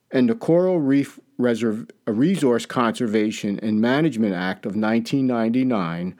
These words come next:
was introduced by Senator Daniel Akaka, a Democrat from Hawaii. And what would, and what would exa-, actually become the law, best as I can tell, was introduced in the House of Representatives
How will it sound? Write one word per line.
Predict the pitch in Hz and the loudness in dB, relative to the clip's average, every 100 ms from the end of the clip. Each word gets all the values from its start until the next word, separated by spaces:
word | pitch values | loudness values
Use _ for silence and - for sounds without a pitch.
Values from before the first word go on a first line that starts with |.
| - - - - | -20 -20 -18 -6
was | 110 | 0
introduced | 127 123 127 113 117 113 | 0 0 0 0 0 -2
by | 95 | -4
Senator | 98 120 113 110 110 107 - _ _ - | -2 0 0 0 0 -4 -10 _ _ -2
Daniel | 113 117 120 - | 2 2 2 -2
Akaka, | - - 147 151 98 90 90 _ _ - | -6 -2 0 0 -4 -6 -10 _ _ -4
a | |
Democrat | 113 117 110 110 110 - | 0 2 0 -2 -4 -4
from | - 107 95 | -4 -6 -4
Hawaii. | 104 92 82 82 82 - _ _ _ _ _ _ _ _ _ - | -2 -2 -2 -8 -14 -20 _ _ _ _ _ _ _ _ _ -6
And | 147 151 | 0 2
what | 160 | 2
would, | 165 170 - - | 2 0 -2 0
and | 143 147 | 2 4
what | 160 | 2
would | 143 131 | 2 2
exa-, | 135 117 143 147 - - | 2 2 2 0 -2 0
actually | 151 190 - 135 127 | 2 0 -2 0 0
become | 104 113 - 190 226 | 0 -4 -2 0 2
the | 131 | 2
law, | 107 92 85 90 95 _ _ _ - | 0 -2 -4 -6 -8 _ _ _ 0
best | 147 - 127 | 0 0 -4
as | 107 | 0
I | - | 0
can | 160 127 | 0 -4
tell, | 107 104 92 95 107 | -6 -4 -4 -2 -4
was | 123 120 | -2 0
introduced | 139 135 147 127 131 139 | 0 0 -2 2 0 0
in | 139 117 | -2 -2
the | 110 | -2
House | 110 131 - | 0 -2 -2
of | 151 | -2
Representatives | 143 139 160 139 110 92 90 101 95 | 0 0 0 0 0 -2 -4 -4 -6